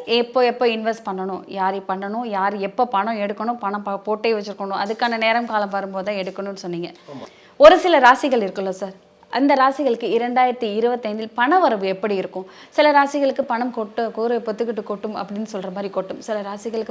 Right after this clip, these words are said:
Speaker 1: பணவரவே இருக்காது. "இரண்டாயிரத்தி இருபத்தஞ்சு, அப்பா அப்படி போச்சு, இரண்டாயிரத்தி இருபத்தி நாலு, அப்பா அப்படி போச்சு." இந்த இரண்டாயிரத்தி இருபத்தி ஐந்தாம் வருடம் எந்த ராசிக்காரர்களுக்கு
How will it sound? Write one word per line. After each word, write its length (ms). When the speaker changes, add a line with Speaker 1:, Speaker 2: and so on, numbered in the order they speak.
Speaker 1:
பணவரவே 420
இருக்காது. 440
"இரண்டாயிரத்தி 520
இருபத்தஞ்சு, 420
அப்பா 340
அப்படி 300
போச்சு, 400
இரண்டாயிரத்தி 420
இருபத்தி 300
நாலு, 160
அப்பா 180
அப்படி 240
போச்சு." 240
இந்த 180
இரண்டாயிரத்தி 640
இருபத்தி 360
ஐந்தாம் 460
வருடம் 280
எந்த 440
ராசிக்காரர்களுக்கு 1000